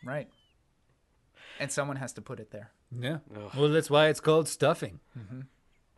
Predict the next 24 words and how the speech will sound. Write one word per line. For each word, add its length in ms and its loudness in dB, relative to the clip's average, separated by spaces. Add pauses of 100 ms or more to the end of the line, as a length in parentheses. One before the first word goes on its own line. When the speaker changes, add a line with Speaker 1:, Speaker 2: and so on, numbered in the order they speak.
(600)
Speaker 2:
That's 360 6
not 160 4
a 40 -2
mystery. 560 -2
Speaker 1:
<laughs> 60 -12 (1800)
No, 180 6
it's 140 0
in 80 -4
the 140 0
etymology 500 0
of 80 4
the 100 2
word. 260 4 (120)
Speaker 2:
Yeah. 260 8 (1160)
Speaker 3:
Uh, 240 6 (180)
<laughs> 200 -10
it, 360 2
it 40 0 (220)
would 160 0
still 500 4 (260)
probably 580 4
be 140 2
the 120 0
potatoes. 600 -4